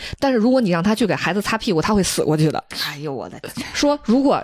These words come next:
Speaker 1: 这个女的她怀孕了，肖恩绝对不会和她在一起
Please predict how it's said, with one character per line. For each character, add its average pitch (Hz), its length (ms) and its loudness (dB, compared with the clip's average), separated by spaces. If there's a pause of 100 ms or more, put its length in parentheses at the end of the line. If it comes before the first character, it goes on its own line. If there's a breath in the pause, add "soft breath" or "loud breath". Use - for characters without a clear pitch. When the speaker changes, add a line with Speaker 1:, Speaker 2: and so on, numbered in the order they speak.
Speaker 1:
这 285 120 2
个 240 80 2
女 175 160 2
的 160 100 0
她 269 140 0
怀 175 260 0
孕 226 180 2
了， 73 300 -4
肖 - 240 0
恩 254 220 2
绝 180 360 2
对 208 200 2
不 165 120 -4
会 170 140 2
和 160 160 0
她 - 160 0
在 151 180 -2
一 143 80 2
起 - 220 -8